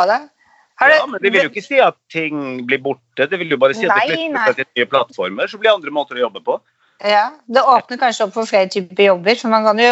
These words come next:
Speaker 1: jobbe både face to face, kanskje også via nettet, sånn at
Speaker 2: Ja.
Speaker 1: flere kan få muligheten.
Speaker 2: Ja, det kan du si på opplæring, blir det i hvert fall veldig mye sånn.
Speaker 1: Ja.
Speaker 2: Eh, det er
Speaker 1: Men
Speaker 2: veldig mye interessant som skjer på opplæringssida digitalt.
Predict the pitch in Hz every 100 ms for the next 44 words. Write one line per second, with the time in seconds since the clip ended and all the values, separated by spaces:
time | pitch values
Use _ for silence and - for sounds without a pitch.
0 | 226 190 190 196 165 180 185 185 _ _
1 | - 196 180 196 185 214 - 208 185 190
2 | 185 180 175 202 190 180 180 175 165 -
3 | 254 _ _ _ _ - 208 208 190 180
4 | 170 175 185 - 185 208 196 175 170 -
5 | 269 - _ _ _ _ _ - 214 214
6 | 220 214 202 196 190 175 - 113 117 208
7 | 220 165 135 131 143 120 117 113 104 -
8 | 107 113 208 220 262 294 _ _ - 127
9 | 127 127 117 127 285 320 110 - _ 208
10 | 175 156 147 - 135 139 131 - 95 95
11 | 95 - 95 104 127 123 120 117 113 120
12 | 120 147 247